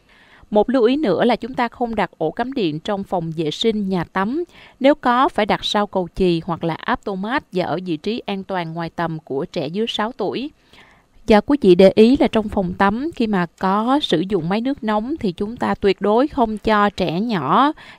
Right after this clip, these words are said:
vào phòng tắm và sử dụng máy nước nóng một mình. Điều này rất là nguy hiểm. Đã có những cái trường hợp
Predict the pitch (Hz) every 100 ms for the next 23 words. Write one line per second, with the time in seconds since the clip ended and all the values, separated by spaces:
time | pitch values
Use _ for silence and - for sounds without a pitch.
0 | - 190 175 185 175 - 202 285 240 170
1 | 170 175 202 156 160 190 214 262 262 -
2 | 202 196 233 302 330 190 175 175 202 180
3 | - - - 196 196 196 175 277 254 185
4 | 208 226 175 185 294 - - - _ 190
5 | - 240 294 311 269 - 208 196 185